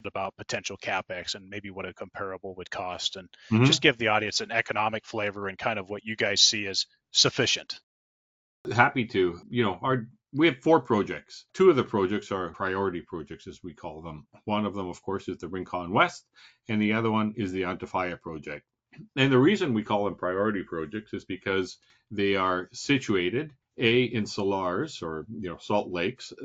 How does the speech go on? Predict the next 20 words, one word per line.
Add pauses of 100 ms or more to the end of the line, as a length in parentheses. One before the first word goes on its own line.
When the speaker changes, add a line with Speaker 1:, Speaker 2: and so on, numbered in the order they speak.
Speaker 2:
that (340)
already
have (560)
discoveries
on
them. (400)
And
number
two, (200)
uh,
that
both
of
these
projects
in
these
discoveries (300)
have
major,